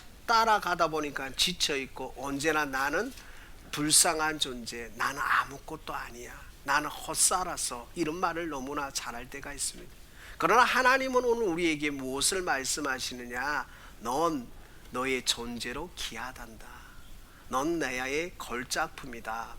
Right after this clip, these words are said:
마스터피스다." 이런 말을, 말씀을 계속하고 있습니다. 그러니까 오늘 우리는 하나님이 우리에게 말씀하시는 말씀을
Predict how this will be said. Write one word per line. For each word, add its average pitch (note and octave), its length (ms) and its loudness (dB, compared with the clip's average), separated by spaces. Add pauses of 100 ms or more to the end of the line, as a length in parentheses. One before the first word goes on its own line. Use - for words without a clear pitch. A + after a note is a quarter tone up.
마스터피스다." B2+ 1080 0 (100)
이런 C#3 240 -6
말을, C#3+ 320 -6 (320)
말씀을 B2 640 0
계속하고 - 680 -4
있습니다. - 340 -4 (500)
그러니까 A3+ 320 8
오늘 C#4 320 6
우리는 D3+ 800 4 (260)
하나님이 B3+ 920 2
우리에게 E3+ 680 4
말씀하시는 D3 1200 2
말씀을 C3 640 0